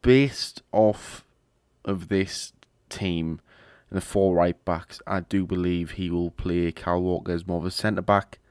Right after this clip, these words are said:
and go five at the back. That is my personal opinion. I, I can see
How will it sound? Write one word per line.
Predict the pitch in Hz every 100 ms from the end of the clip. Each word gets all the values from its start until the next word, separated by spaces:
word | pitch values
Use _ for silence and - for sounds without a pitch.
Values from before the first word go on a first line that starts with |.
| _ _ _ _ _ -
and | 90 95
go | 87 85
five | - 92 90 87
at | 82
the | 85
back. | 82 78 - - _ _ _ _ _ _ _ _ _ _ - -
That | 95 76
is | 82 76
my | 85 85
personal | - 78 - 87 85
opinion. | - 92 90 90 - _ _ _ _ _ _ _ _ -
I, | 85 87 90 -
I | 95
can | - 92
see | - 95 90 87 87